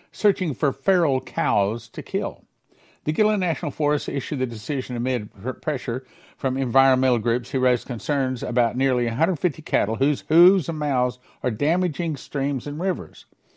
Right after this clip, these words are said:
See, the same thing could have been said about the bison, the buffaloes.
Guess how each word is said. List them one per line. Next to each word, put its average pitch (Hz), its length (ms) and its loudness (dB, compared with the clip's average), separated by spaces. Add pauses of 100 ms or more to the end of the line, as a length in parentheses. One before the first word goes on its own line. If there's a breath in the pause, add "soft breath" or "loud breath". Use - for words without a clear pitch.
(420 soft breath)
See, 208 200 2
the 156 120 0
same 220 340 0
thing 180 260 -4
could 170 140 -2
have 156 100 -6
been 147 180 -4
said 147 320 -2
about 127 480 0
the 143 40 -4
bison, 185 560 0 (760 soft breath)
the 185 80 0
buffaloes. - 640 4